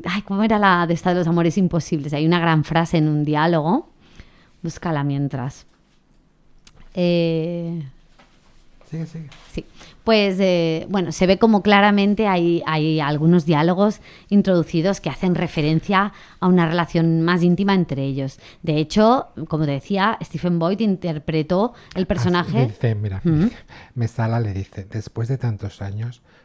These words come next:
Speaker 2: todavía cercanos". Y Judá le responde, "En todos los sentidos".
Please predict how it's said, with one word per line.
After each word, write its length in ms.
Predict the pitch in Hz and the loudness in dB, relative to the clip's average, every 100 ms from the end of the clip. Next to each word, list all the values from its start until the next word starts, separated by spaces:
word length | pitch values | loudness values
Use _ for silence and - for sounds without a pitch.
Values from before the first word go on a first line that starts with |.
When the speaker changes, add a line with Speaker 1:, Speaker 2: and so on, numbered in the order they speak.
| _ - | _ -8
Speaker 2:
todavía 400 | 104 98 101 101 | -6 -4 -6 -8
cercanos". 760 | - 95 - 92 92 98 - _ _ _ | -10 -14 -14 -14 -12 -16 -20 _ _ _
Y 80 | 127 | -10
Judá 260 | - 104 98 | -6 -8 -6
le 80 | |
responde, 560 | 98 95 - 92 92 - _ _ _ _ | -8 -12 -14 -18 -18 -20 _ _ _ _
"En 100 | 98 | -16
todos 340 | 98 101 90 - | -12 -12 -12 -14
los 120 | 95 | -20
sentidos". 500 | - 85 - - | -20 -20 -20 -20